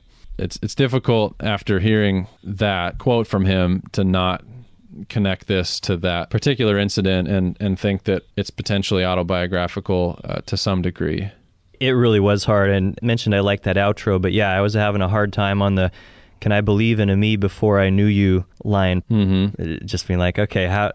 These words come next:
Speaker 2: how do you not connect those things?" But
Speaker 1: Right, yeah.
Speaker 2: I, I wonder how much of it, too, would be him very truthfully saying, "Oh, no, that's not what I meant," but that subconscious part when you're writing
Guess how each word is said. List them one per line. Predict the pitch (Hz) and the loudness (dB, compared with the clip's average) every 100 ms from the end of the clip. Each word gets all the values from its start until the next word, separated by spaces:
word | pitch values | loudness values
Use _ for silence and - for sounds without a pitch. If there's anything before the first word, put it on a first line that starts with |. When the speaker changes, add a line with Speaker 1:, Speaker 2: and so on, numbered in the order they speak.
| - | -8
Speaker 2:
how | - 113 113 | -8 -4 -2
do | 113 | 0
you | |
not | 98 101 107 - | 2 0 0 -2
connect | 98 92 - | -2 -2 -2
those | 87 - | -4 -4
things?" | 87 82 90 | -4 -4 -4
But | 87 85 - - | -4 -6 -6 -4
Speaker 1:
Right, | 101 92 85 101 | -2 -2 -4 -4
yeah. | 95 92 85 - - - - | -4 -2 -6 -8 -12 -8 -2
Speaker 2:
I, | 131 151 | -2 0
I | 139 | 0
wonder | 175 175 151 | 2 2 2
how | 147 135 | 2 2
much | 127 - | 0 0
of | 113 | 0
it, | 101 - | 0 0
too, | 135 123 | 2 4
would | 110 95 | 2 2
be | 104 101 | 0 2
him | 107 101 98 95 - | 2 2 2 0 -6
very | 104 104 151 120 | -4 0 0 -2
truthfully | - 151 - 101 95 | -2 -2 0 -2 0
saying, | - 104 98 | 0 0 0
"Oh, | 120 | 0
no, | 175 | 0
that's | 151 139 - | 0 -2 -2
not | 131 107 | -2 0
what | 101 | 2
I | 98 | 2
meant," | 104 123 117 - | 2 2 0 -2
but | 101 - | -2 0
that | 101 - | -2 0
subconscious | 151 107 - 117 123 - - - | -2 -4 -2 0 0 -2 -2 -4
part | - 117 104 | 0 0 2
when | 104 | 2
you're | 95 92 | 4 4
writing | 95 110 101 92 | 2 2 2 0